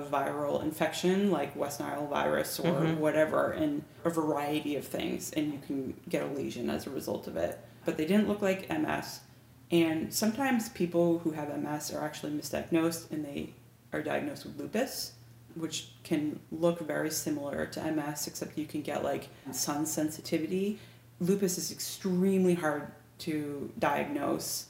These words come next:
Speaker 1: because it has, like, such a large spectrum of things that are very odd that can be happening. So I went and saw the specialist. He kept saying, "This is a major s-, problem, and there isn't, there hasn't been a lot of study that's been done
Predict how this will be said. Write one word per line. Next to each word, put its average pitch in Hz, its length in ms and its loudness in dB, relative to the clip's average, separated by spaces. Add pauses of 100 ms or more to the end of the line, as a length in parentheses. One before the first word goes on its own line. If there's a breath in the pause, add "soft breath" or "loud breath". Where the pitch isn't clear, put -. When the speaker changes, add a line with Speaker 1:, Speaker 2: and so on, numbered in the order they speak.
(200)
Speaker 1:
because 160 340 -4
it 156 140 -2
has, 156 240 -2
like, 151 80 -8
such - 240 -8
a 156 140 0
large 147 280 -2
spectrum - 420 -2
of 160 120 -2
things 147 260 -6
that - 220 -4 (340 loud breath)
are 165 60 2
very 156 280 2
odd 156 340 6
that 170 120 4
can 160 120 -2
be - 80 -4
happening. 160 500 0
So 165 160 2
I 160 160 4
went 170 280 4
and 170 60 -2
saw 156 420 2 (120)
the 147 240 -4
specialist. - 760 -4
He 160 480 -4 (120)
kept 156 180 -10
saying, 151 500 -2
"This 165 160 -2
is 156 140 -2
a 160 60 0
major 151 340 -2
s-, - 220 -8 (200)
problem, 185 680 2 (300 loud breath)
and 165 140 0
there 156 100 2
isn't, 156 320 2
there 156 100 -8
hasn't 170 260 0
been 165 120 0
a 156 40 -2
lot 151 220 2
of 147 100 -2
study 180 460 4
that's 151 200 -2
been 151 220 -2
done 147 400 0